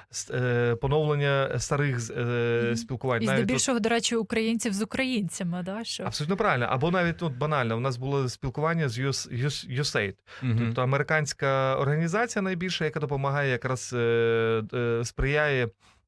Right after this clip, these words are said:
Speaker 1: ем, у-, у-, українській економіці і, е, громадським організаціям.
Speaker 3: U S A I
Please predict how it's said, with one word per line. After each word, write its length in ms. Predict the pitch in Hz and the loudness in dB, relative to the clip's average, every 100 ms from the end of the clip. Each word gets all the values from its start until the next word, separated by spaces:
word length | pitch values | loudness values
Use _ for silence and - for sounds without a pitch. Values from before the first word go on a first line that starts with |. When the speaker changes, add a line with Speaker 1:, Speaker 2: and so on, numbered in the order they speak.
| - | -10
Speaker 1:
ем, 600 | 117 113 110 110 110 110 - | -4 -2 0 0 0 -2 -6
у-, 60 | |
у-, 440 | - 117 - - 135 | -8 -8 -6 -8 -6
українській 480 | 139 143 147 - | -2 0 0 -2
економіці 720 | 127 - 143 180 165 - 131 120 - - - - - - - | -2 0 0 0 0 -2 -4 -4 -8 -14 -12 -14 -16 -20 -4
і, 200 | 139 139 | 0 2
е, 580 | 139 131 131 127 123 120 117 | 4 4 4 4 4 4 2
громадським 420 | 135 151 143 143 | 2 2 2 0
організаціям. 640 | 135 139 131 120 107 131 | 2 2 2 2 4 4
Speaker 3:
U 20 | |
S 60 | 107 | 4
A 200 | 147 139 | 4 4
I 200 | 113 90 | 2 0